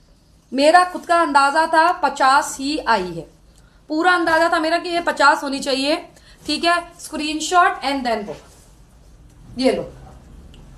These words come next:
screenshot and then book, please take screenshot and then book।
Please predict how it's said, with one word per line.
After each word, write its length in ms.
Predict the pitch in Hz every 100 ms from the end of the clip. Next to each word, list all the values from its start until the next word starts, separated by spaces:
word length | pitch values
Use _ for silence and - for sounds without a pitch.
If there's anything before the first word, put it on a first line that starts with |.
| - -
screenshot 800 | - 302 311 311 - 339 370 -
and 220 | 277 277
then 180 | 247 254
book, 220 | 185 - - - - -
please 320 | 339 381 392
take 220 | 339 339
screenshot 680 | - 330 320 302 349 349 359
and 220 | 277 269 233
then 200 | 190 175
book। 180 | 156